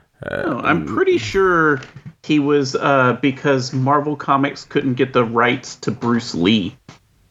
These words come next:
Speaker 1: Yeah. No, I'm,
Speaker 2: I'm
Speaker 1: I'm
Speaker 2: pretty sure that's what it is.
Speaker 1: Yeah, like, whenever, when they rolled it out a long time ago.
Speaker 2: Yeah, in the sixties.
Speaker 1: Yeah.
Speaker 2: 'Cause, like, if you wa-, if you look at his comics from, like, the sixties,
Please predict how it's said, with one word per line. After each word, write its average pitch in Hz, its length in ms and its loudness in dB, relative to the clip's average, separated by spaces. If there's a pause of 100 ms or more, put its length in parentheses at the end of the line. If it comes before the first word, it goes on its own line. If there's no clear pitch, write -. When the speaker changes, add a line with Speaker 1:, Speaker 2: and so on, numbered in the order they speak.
(580)
Speaker 1:
Yeah. 104 260 -2 (1200)
No, 156 280 2
I'm, 139 240 2
Speaker 2:
I'm 139 180 2
Speaker 1:
I'm 143 80 4
Speaker 2:
pretty 143 160 0
sure 131 220 0
that's 113 160 0
what 107 140 0
it 101 100 0
is. 90 280 -2 (300)
Speaker 1:
Yeah, 135 680 0
like, 117 240 0
whenever, 120 680 0
when 117 200 2
they 107 160 2
rolled 107 320 2
it 98 80 0
out 107 160 2
a - 40 -2
long 107 280 2
time 117 200 0
ago. 123 300 -2 (160)
Speaker 2:
Yeah, 226 220 0
in 135 80 2
the 131 60 0
sixties. 131 500 -6
Speaker 1:
Yeah. 110 240 2
Speaker 2:
'Cause, 165 180 -2
like, 156 220 0
if 147 120 -2
you 151 120 0
wa-, 143 240 0
if 143 160 0
you 147 80 0
look 151 120 2
at 139 100 2
his 139 180 0
comics 135 320 2
from, 127 100 -2
like, 117 160 -4
the 120 80 -8
sixties, 123 460 -6